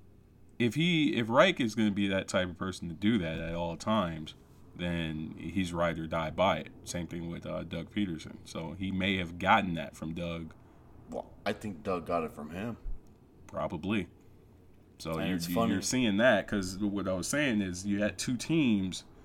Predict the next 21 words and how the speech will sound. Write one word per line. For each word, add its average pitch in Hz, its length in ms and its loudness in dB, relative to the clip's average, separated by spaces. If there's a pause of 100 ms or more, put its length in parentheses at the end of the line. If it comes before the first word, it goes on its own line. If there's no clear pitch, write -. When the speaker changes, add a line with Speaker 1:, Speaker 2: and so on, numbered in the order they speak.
(420)
Speaker 1:
in 98 160 2
that 95 180 2
wild 143 320 6
card 92 260 4
round 85 440 -2 (680)
who 113 80 4
were 98 120 6
going 107 340 6
against 104 320 4
the 98 120 2
odds. 107 400 2
They 117 160 2
started 98 680 2
the, 87 260 -6 (140)
they 143 160 2
started 95 460 0
the 101 80 0
year 113 260 4
one 123 220 2
and 120 220 2
five 117 400 2